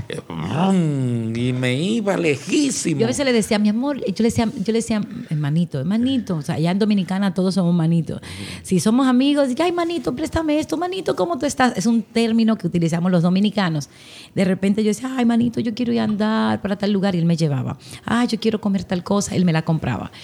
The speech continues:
Speaker 2: Y yo siempre noté en él esa generosidad, ese desprendimiento.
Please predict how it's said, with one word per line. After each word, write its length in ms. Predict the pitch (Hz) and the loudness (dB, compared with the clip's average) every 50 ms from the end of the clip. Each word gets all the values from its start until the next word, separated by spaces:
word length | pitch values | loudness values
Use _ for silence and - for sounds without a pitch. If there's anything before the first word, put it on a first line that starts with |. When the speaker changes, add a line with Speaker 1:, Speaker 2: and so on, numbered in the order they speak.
| - - - - - - - | -18 -16 -16 -16 -12 -4 -2
Speaker 2:
Y 80 | 202 185 | 0 0
yo 120 | 190 202 | 2 2
siempre 300 | - 247 233 226 226 233 | 0 0 0 2 4 4
noté 280 | 220 214 190 208 - 202 | 4 4 4 4 2 4
en 100 | 202 196 | 4 4
él 140 | 180 180 185 | 6 6 4
esa 200 | 180 - - 180 | 2 2 0 -2
generosidad, 960 | 160 185 180 175 165 160 151 - - 165 - 160 160 165 160 160 160 156 - | 0 0 2 2 2 0 0 -2 -2 0 2 2 4 4 4 4 2 2 2
ese 340 | 160 160 - - 185 180 170 | 0 0 0 2 2 2 2
desprendimiento. 1300 | 160 170 160 - - - 165 160 165 160 160 165 165 170 175 175 170 170 170 165 165 143 - 165 160 160 | 4 2 0 -2 -2 -2 -2 0 0 0 0 2 2 4 4 4 4 4 4 2 2 0 0 0 0 0